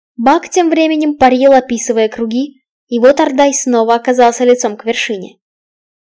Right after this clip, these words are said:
Там, на том же месте, откуда сорвалась в небо белая,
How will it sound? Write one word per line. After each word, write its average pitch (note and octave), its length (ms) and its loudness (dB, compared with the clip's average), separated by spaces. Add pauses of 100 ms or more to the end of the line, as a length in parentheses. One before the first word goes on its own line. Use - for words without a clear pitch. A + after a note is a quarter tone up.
(100)
Там, D4 280 2
на A3+ 120 0
том B3+ 200 0
же A#3 100 -2
месте, B3+ 320 -2
откуда A#3 280 -2
сорвалась A3+ 560 -2
в A3+ 40 -6
небо A3+ 280 -4
белая, A3 480 0